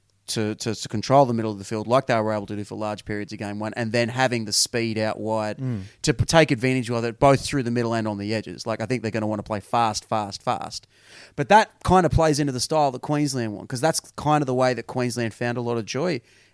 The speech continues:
Speaker 1: in game one. And that's the thing about fighting fire with fire. It, like, creates more fire. <laughs> You know what I'm saying?
Speaker 2: Hang on, slow down,
Speaker 1: Like,
Speaker 2: egghead.
Speaker 1: <laughs> trying to burn, like, tr-, like, con-, seeing a fire and throwing more fire at it creates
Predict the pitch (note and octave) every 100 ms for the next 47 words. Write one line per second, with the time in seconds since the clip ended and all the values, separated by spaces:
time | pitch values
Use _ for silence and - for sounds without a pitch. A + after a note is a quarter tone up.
0 | - B2+ B2 A2+ A2 A#2 C3+ E3 - -
1 | D#3+ D3+ C3 B2 C#3 C3 A#2+ G#2+ - C3+
2 | C3+ A#2 A2 G2+ - C3 C3 F#2 C#2+ _
3 | _ _ _ C#3 C3+ - D3 B2+ - _
4 | - C#3 B2 C#3 - B2 B2+ B2 A#2+ B2+
5 | D#3+ D#3+ _ _ _ _ - C#3+ - -
6 | - G#3+ - G#3 D#3 E3+ D#3+ E3+ A3 D3+
7 | - - F3+ G3 F#3+ B3 D3 A3+ A#2+ B2
8 | C#3 B2 - - G3+ G#3 D3 E3+ F#3 -
9 | - - E3+ C#3 F#3+ F3+ F3 - - E3+
10 | C#3 - F#3 F#3+ E3 - D3+ D#3 F3 C#3+
11 | B2+ D3 D3 C#3+ C#3+ - C#3+ C#3+ C3+ B2+
12 | C#3+ - - C3+ C3 C#3+ -